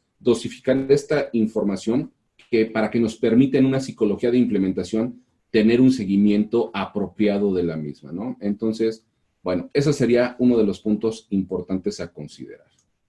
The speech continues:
Última obligación, eh, registro documental y manejo de evidencias. Ahí hay unos puntos muy específicos que nos habla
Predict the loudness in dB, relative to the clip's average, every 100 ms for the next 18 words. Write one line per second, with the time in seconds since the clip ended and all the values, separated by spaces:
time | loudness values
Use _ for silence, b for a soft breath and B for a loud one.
0 | _ _ _ _ _ _ _ _ _ _
1 | 2 2 4 4 6 6 6 4 4 2
2 | 2 -2 -6 B B B _ _ -4 0
3 | 2 2 0 -6 _ _ _ -4 -2 0
4 | 2 2 4 2 2 4 4 4 2 2
5 | 2 2 -2 -6 -8 -10 -10 -6 0 4
6 | 4 2 -2 -2 -2 0 0 2 0 0
7 | -2 -2 -4 -4 -4 -2 -2 -2 -2 0
8 | 2 0